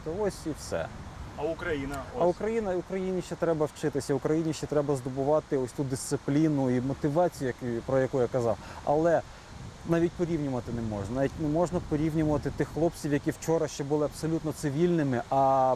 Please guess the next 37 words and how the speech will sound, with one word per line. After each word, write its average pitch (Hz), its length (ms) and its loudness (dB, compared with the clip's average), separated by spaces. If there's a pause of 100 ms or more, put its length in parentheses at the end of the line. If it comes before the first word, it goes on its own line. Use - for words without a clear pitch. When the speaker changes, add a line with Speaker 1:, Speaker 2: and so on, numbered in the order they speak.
(120)
Speaker 1:
потім 151 240 -2
взяли 143 440 2
в - 60 -8
ро-, 151 260 2
в 143 60 -4
руки 151 220 -2
зброю, 170 460 2
пройшли 160 320 -4
невеличкі 156 520 0
вишколи 165 500 2 (100)
і 160 60 0
давали 156 420 2 (120)
відсіч 170 500 -4 (300)
оркам, 123 420 0 (120)
розумієте? 123 520 -2 (380)
Тобто 143 280 -2
те, 165 160 4
що 156 220 -2
роблять 135 360 2 (320)
українці, 143 800 0 (120)
те, 143 120 2
що 139 220 -2
роблять 127 280 0
З 127 60 -2
С 127 200 -2
У, 143 300 4
Т 143 60 4
Р 131 140 4
О, 131 500 4 (340)
волонтери, 135 540 2
добровольці, 127 580 0
всі 135 160 -6
добробати, 131 520 2
які 135 220 -4
є, 131 260 2 (380)
а, 127 380 6
легіон, 147 600 2